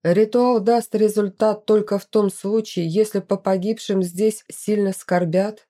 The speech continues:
и любовь оставшегося в живых настолько сильна, что способна победить смерть». Сказанное оказалось нереальным.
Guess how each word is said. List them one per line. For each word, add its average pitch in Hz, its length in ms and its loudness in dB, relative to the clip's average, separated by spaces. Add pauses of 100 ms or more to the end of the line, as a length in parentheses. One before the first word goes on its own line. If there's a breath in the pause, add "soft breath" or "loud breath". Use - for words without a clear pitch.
(100)
и 240 100 2
любовь 262 380 2
оставшегося 214 840 -4
в 202 40 -4
живых 202 480 -2
настолько 180 680 -2
сильна, 165 580 -2 (260 soft breath)
что - 220 -2
способна 214 640 -2
победить 147 580 -4
смерть». - 640 -8 (400)
Сказанное 180 720 -8
оказалось 175 600 -10
нереальным. 170 720 -8